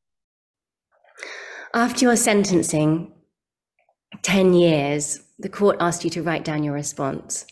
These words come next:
And this is what you wrote. "No matter what you do to me, you can't take away my freedom. I am still free because freedom is an attitude. Freedom is a state of mind."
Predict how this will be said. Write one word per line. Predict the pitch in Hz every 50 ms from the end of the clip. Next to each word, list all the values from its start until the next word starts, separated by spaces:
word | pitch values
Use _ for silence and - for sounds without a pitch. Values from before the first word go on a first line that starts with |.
| _ _ _ _ _ _ _ _ _ _ _ _ _ _ _ -
And | 165 165 160
this | 175 165 - 180
is | 165 165
what | - - -
you | 160 160 160
wrote. | 143 143 139 - - - - - _ _ - - - - - - - - - - - - - - - - - - _ _
"No | - 214 226 233
matter | 240 247 247 - 262 254
what | 226 214 -
you | - 202 196
do | - 196 190
to | 180 - - 156
me, | 147 139 139 143 143 143 - - - _ -
you | 170 170
can't | - - - 196 180 180 - -
take | - 180 165 165
away | 170 165 160 160
my | 160 156 156
freedom. | 151 - - 156 151 147 156 151 147 147 151 - - - _ _ -
I | 170 170
am | 165 165 160
still | - - - 190 185 185 180
free | - - 165 156 139 135 131 123 - -
because | - 151 - 156 147 -
freedom | - - 170 160 151 156 143 135 135
is | - 151 147 -
an | 147 - -
attitude. | 131 139 - - 147 - - - - - - - - _ _ _ _ _ _
Freedom | - - 160 156 156 156 147 147 147 - - -
is | 165 156 165
a |
state | 156 - - - 147 131 - - -
of | 147 151 151
mind." | 156 151 147 147 143 143 147 151 -